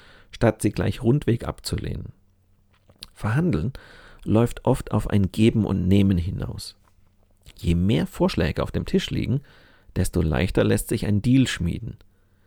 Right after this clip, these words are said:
Natürlich könnt ihr einen kurzen Kommentar abgeben. „Das wäre jetzt nicht meine präferierte Lösung, aber lassen wir es mal so stehen.“ Oder ihr sagt, „Das wäre für uns problematisch, aber wir können es ja noch mal offen lassen.“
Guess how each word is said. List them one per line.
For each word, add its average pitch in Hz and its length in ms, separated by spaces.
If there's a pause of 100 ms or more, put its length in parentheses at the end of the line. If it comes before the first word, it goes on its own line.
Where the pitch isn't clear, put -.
(400)
Natürlich 139 560
könnt 85 240
ihr 98 100
einen 82 240
kurzen - 380
Kommentar - 560
abgeben. 131 460 (840)
„Das - 220
wäre 76 140
jetzt 69 200
nicht 87 160
meine 80 240
präferierte 92 680
Lösung, 101 520
aber 113 320
lassen 110 360
wir 110 60
es 107 140
mal 95 200
so 101 140
stehen.“ - 480 (960)
Oder 78 200
ihr 82 120
sagt, 110 300 (540)
„Das 92 180
wäre 98 260
für 107 180
uns 95 200
problematisch, - 880 (260)
aber 139 240
wir 139 100
können 113 220
es 113 120
ja 98 100
noch 95 160
mal 95 140
offen - 280
lassen.“ - 380